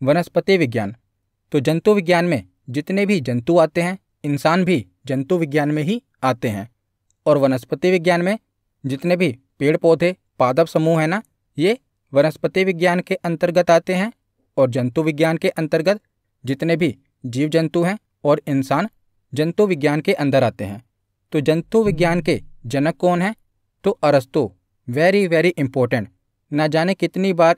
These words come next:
एग्जाम में पूछा गया है कि जंतु विज्ञान के जनक कौन हैं। तो जंतु विज्ञान के जनक हैं अरस्तु।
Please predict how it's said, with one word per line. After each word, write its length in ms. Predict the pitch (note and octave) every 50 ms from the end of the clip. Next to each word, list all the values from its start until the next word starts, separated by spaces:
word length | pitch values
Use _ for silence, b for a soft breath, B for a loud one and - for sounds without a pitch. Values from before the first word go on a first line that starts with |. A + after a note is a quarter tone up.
| _ -
एग्जाम 320 | D#3+ C3+ B2+ C#3 C#3+ C#3+
में 100 | D#3+ E3
पूछा 320 | D#3 - B2+ A#2 - C3+ C3+
गया 180 | C3 C#3+ C#3
है 140 | D3 E3 G3 - _ _ _ _ _ _ _ _ _ _
कि 120 | - E3
जंतु 400 | D3+ D3+ D#3+ D#3+ D#3+ - - G3+ G#3
विज्ञान 420 | F#3 F3 D3 C#3 D3+ D3+ D#3 E3
के 180 | D#3+ - F3+ E3
जनक 300 | C#3+ D3 D3 D#3 D#3+ D#3
कौन 280 | - D#3 D3+ D3 C3+
हैं। 260 | C#3 C#3 B2 F#2+ F2+ _ _ _ _ _ _ _ _ _ _ -
तो 80 | C#3 B2+
जंतु 380 | A#2 B2+ B2+ C3 B2+ - E3
विज्ञान 420 | D#3+ D#3+ C#3+ B2 C#3 C#3 C#3 D3+ C#3+
के 140 | C#3 D#3+
जनक 320 | C#3+ C#3+ C#3 C3+ C3 C3+ -
हैं 140 | E3 G3+ B3 - _ _ _ _ _ _ _
अरस्तु। 520 | - D3 D3+ C#3 - - - E3 D3 A2